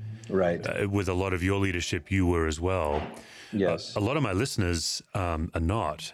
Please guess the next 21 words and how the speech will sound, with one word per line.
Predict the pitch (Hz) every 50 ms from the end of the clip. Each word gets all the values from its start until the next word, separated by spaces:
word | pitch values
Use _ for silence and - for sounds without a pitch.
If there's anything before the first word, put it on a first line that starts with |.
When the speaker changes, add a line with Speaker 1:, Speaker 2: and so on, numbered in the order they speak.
| - -
Speaker 2:
and | 98 92 90 85
they're | 85 95 92 90
working | 87 90 101 123 147 143 - 120 101 90
for | - 98
somebody, | - - - 92 82 80 80 80 78 80 82
and | 80 82 80
they | 76 95 107
may | 104 98 90
be | 87 87
listening | 82 87 90 - - - 92 87 80
to | - 92
this | 76 87 82 80 - - - - - - _ _
and | - 85 85 82 78
thinking, | 92 90 90 90 87 82 82 82 - - _ _ _ _ _ 220
"Oh | 139 127 110 101
man, | 110 120 131 131 110 92 87 85
like, | 87 87 85 82 -
Todd | - - 110 110 107 92
has | 104 95 82
just | 92 95 - -
mentioned | 98 92 95 95 - - 95 87 85 85 78